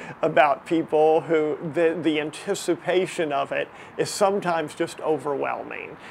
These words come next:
We, we were just taking tickets, and this grown man just came up, handed me his ticket. He had been in line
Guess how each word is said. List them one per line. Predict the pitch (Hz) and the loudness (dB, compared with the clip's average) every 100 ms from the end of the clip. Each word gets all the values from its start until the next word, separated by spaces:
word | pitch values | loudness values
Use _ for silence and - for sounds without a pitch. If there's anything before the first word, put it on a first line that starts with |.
| - 151 | -14 -4
We, | 170 156 | 0 2
we | 170 175 | 4 4
were | 170 | 4
just | 160 170 - | 4 2 0
taking | 185 175 185 | -4 -2 4
tickets, | 269 262 175 - | 6 6 2 -2
and | 165 160 | -4 -4
this | - | -6
grown | - 160 180 185 | -4 0 0 2
man | 170 165 160 151 143 - - | 0 0 0 -2 -6 -14 0
just | 165 190 - - - - | 4 4 2 -14 -20 -8
came | 170 233 240 | 2 4 6
up, | 185 180 - - - - - | 8 8 4 -12 -20 -16 2
handed | 185 226 247 226 | 6 6 6 4
me | 226 | 4
his | 214 - | 4 4
ticket. | 170 160 147 | 2 4 0
He | 147 147 | 2 0
had | 143 | 4
been | 190 226 | 4 6
in | 226 | 6
line | 196 170 156 156 | 8 8 6 4